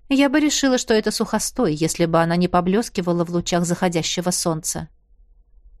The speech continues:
Мы вышли прямо к небосколу. Мы у подножья горы, и лес за защитной стеной загораживает башни.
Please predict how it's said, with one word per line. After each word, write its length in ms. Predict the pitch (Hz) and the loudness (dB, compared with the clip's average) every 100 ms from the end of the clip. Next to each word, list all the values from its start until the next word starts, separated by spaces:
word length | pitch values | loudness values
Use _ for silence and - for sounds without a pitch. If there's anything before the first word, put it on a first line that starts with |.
| _ - _ - - - - - | _ -20 _ -20 -20 -20 -18 -2
Мы 240 | 214 220 | 2 4
вышли 320 | 202 220 - 214 | 4 2 0 0
прямо 320 | - 202 196 | 0 0 0
к 80 | 208 | -2
небосколу. 640 | 196 185 - 175 156 156 - - | -2 -2 -2 -2 -2 -6 -10 0
Мы 240 | 196 208 | 4 4
у 140 | 208 214 | 2 0
подножья 680 | 208 202 190 202 190 202 | 0 0 2 2 2 2
горы, 440 | 196 196 220 185 160 - - - - - | 2 2 2 0 -2 -12 -20 -20 -16 0
и 140 | 202 | 2
лес 380 | 190 220 233 - | 4 4 2 0
за 180 | 180 180 | 0 2
защитной 560 | 185 180 - 214 190 | 2 0 -2 0 0
стеной 400 | 180 - 190 202 | 0 0 2 2
загораживает 800 | 202 190 185 175 175 190 196 202 | 2 2 2 2 2 0 0 0
башни. 500 | 202 226 - 165 160 | 2 0 0 -6 -8